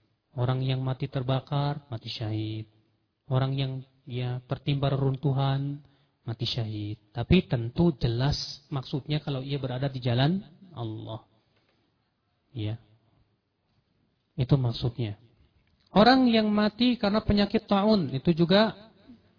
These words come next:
matinya husnul khatimah. Seorang mukmin yang terkena penyakit taun.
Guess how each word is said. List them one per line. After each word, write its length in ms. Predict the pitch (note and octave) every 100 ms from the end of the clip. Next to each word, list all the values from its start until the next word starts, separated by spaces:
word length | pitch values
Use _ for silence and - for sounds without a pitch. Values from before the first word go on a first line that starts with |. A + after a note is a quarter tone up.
| _ _ _
matinya 400 | E3 D#3 - G3
husnul 320 | F#3 F#3+ G#3 F#3+
khatimah. 720 | F#3+ G3 G3+ G#3+ F3 - - - -
Seorang 320 | C#3 D3+ D#3
mukmin 320 | E3 F#3 F#3 F#3
yang 180 | E3 D3+
terkena 320 | C#3+ F3 F3
penyakit 480 | - D#3 D3 F#3 - - - _
taun. 640 | - C#3 D3 G3 E3 G#2+